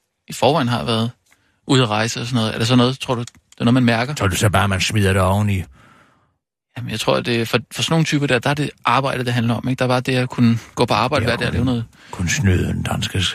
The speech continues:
Speaker 2: den danske stat.
Speaker 1: Det sagde jeg ikke.
Speaker 2: Nej, men det er jo det, de har gjort. Hej?
Speaker 1: Jo.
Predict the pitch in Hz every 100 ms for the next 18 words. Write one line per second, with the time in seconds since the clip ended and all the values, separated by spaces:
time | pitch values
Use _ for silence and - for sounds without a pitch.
0 | - - - _ 104 92 - - 104 -
1 | - 120 - _ _ _ _ _ _ _
2 | _ - 165 202 - - - _ 82 82
3 | 90 - - 67 104 127 85 80 - -
4 | _ _ _ _ _ _ _ _ _ _
5 | - 127 165 170 _ _ _ _ _ _
6 | _ _ 110